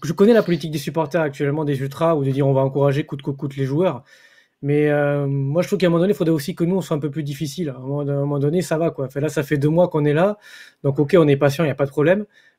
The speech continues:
Maintenant, il faut aussi montrer que ça devient relou un peu ce qu'on voit et, et on voudrait voir vraiment, en fait, quelque chose de, de cohérent sur plusieurs matchs. Et, euh,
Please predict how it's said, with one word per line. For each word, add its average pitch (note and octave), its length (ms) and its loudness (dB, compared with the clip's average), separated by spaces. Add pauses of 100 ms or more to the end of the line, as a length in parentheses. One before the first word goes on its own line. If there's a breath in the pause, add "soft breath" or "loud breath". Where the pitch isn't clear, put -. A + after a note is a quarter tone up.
Maintenant, D#3 180 2
il F3 40 -2
faut E3+ 80 -2
aussi D#3+ 220 0
montrer E3+ 380 2
que D3 460 2
ça C#3 120 -4
devient D3 220 2
relou E3+ 340 0
un C#3 60 -2
peu C#3 100 -8
ce C3+ 80 -8
qu'on C#3 160 -4
voit D3+ 260 0
et, C3 300 0 (340 loud breath)
et C#3 60 -2
on C#3+ 120 4
voudrait D#3+ 320 2
voir E3 200 2
vraiment, E3+ 320 2
en E3+ 80 2
fait, F3 160 0
quelque C#3+ 160 -2
chose F3 240 0
de, C#3 420 2
de C3+ 100 2
cohérent D#3 380 4
sur F3 220 -6
plusieurs D3+ 240 -2
matchs. D3+ 400 -8
Et, C3+ 320 0
euh, B2+ 140 -2